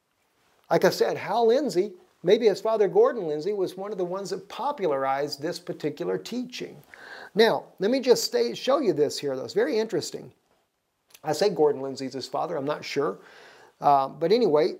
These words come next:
it says here that, "And he shall confirm the covenant with many for one week." Now that's,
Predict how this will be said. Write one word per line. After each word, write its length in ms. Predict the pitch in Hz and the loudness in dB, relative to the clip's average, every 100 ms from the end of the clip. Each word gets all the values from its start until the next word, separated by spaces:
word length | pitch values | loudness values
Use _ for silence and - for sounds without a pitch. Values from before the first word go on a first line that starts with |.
| - | -6
it 80 | 180 | -2
says 340 | - 240 233 - | 2 4 2 0
here 480 | 277 269 202 233 - _ _ _ _ _ _ _ _ _ _ _ - | 4 6 6 2 -2 _ _ _ _ _ _ _ _ _ _ _ 4
that, 320 | 214 226 - | 4 2 -4
"And 140 | 208 196 | 0 2
he 180 | 233 277 | 2 0
shall 220 | 247 226 | 2 0
confirm 480 | 226 190 240 269 247 | 0 -2 0 2 2
the 80 | |
covenant 460 | - - 277 240 220 | 0 0 -2 0 -2
with 160 | 190 180 | -2 0
many 300 | 240 254 226 | 0 0 2
for 180 | 220 | 2
one 420 | 202 185 233 247 226 | 2 2 2 2 2
week." 360 | 294 214 - | 0 0 -6
Now 180 | 175 180 | -6 -4
that's, 540 | 196 254 - - - | -2 -4 -6 -10 -12